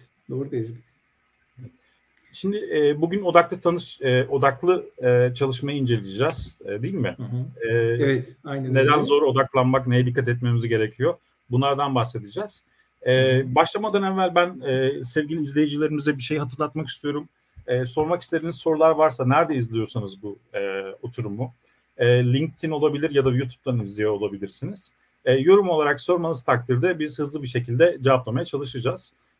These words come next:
Speaker 2: E, Bora Bey, ilk sorumla ben başlıyorum o zaman, e, sizler için de uygunsa. Odaklı
Speaker 1: Tabii.
Speaker 2: çalışma nedir?
Speaker 1: <clears throat>
Speaker 2: Kısaca bunu açık-, açıklayabilir misiniz?
Speaker 1: Tabii. E, şimdi İngilizler, ya, ya daha doğrusu ya-,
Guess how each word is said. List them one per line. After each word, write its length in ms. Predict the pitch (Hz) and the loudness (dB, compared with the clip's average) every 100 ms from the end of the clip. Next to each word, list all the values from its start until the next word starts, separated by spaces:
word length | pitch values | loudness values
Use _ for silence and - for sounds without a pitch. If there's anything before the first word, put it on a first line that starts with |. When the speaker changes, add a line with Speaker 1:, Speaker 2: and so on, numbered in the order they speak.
| - | -2
Speaker 2:
E, 300 | 123 123 127 | 2 4 4
Bora 200 | 139 180 | 2 4
Bey, 180 | 170 170 | 2 -2
ilk 100 | 190 | -2
sorumla 360 | 185 175 185 180 | 0 2 2 0
ben 180 | 175 | 2
başlıyorum 460 | 165 160 - 196 170 | 2 2 2 0 0
o 60 | 127 | -2
zaman, 420 | 117 127 180 196 | 0 0 -2 -6
e, 160 | 127 117 | -4 -4
sizler 260 | 120 123 123 | -2 -2 0
için 220 | 120 127 | -2 -2
de 40 | |
uygunsa. 520 | 113 107 107 - 139 - _ _ _ _ - | -2 -4 -10 -8 -8 -10 _ _ _ _ -4
Odaklı 280 | 160 190 - | 2 4 2
Speaker 1:
Tabii. 100 | 196 | -8
Speaker 2:
çalışma 400 | - - 185 180 | -14 -10 -4 -2
nedir? 380 | 135 98 101 - 165 | -2 -4 -6 -8 -8
Speaker 1:
<clears throat> 160 | 143 _ | -10 _
Speaker 2:
Kısaca 460 | _ 120 117 117 - | _ -4 -2 -2 -4
bunu 220 | 127 156 156 | -4 -4 -4
açık-, 380 | 139 123 123 - | -8 -10 -14 -10
açıklayabilir 460 | 127 - 147 143 127 | -12 -8 -8 -8 -12
misiniz? 420 | 95 - - - _ _ _ _ _ _ - | -14 -18 -20 -20 _ _ _ _ _ _ 0
Speaker 1:
Tabii. 300 | 151 117 - _ _ _ _ _ - | 0 0 -6 _ _ _ _ _ -4
E, 200 | 165 147 | -2 -2
şimdi 280 | - 180 185 | -2 0 2
İngilizler, 920 | 165 151 160 165 190 180 185 220 - | 2 2 2 2 2 0 -2 -2 -2
ya, 160 | 160 147 | -4 0
ya 200 | 151 147 | 0 0
daha 80 | 165 | 0
doğrusu 180 | - | 0
ya-, 240 | 147 151 | 0 0